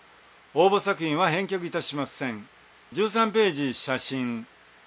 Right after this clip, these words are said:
令和七年度ポスター、最優秀作品。写真終わり。第二回市議会定例会で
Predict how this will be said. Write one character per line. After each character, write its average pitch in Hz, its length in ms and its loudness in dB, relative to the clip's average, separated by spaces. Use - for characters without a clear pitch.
令 208 180 4
和 165 120 6
七 - 160 -10
年 170 180 -2
度 143 120 0
ポ 165 180 -6
ス - 80 -8
タ 147 100 -2
ー、 120 180 0
最 180 320 4
優 170 140 2
秀 151 240 -2
作 131 280 -4
品。 98 220 -10
写 156 180 0
真 175 300 -4
終 - 20 0
わ 147 100 2
り。 131 200 -2
第 214 180 8
二 190 140 2
回 147 240 4
市 202 160 -4
議 226 80 0
会 185 220 2
定 180 180 0
例 185 140 4
会 135 180 2
で 120 240 -2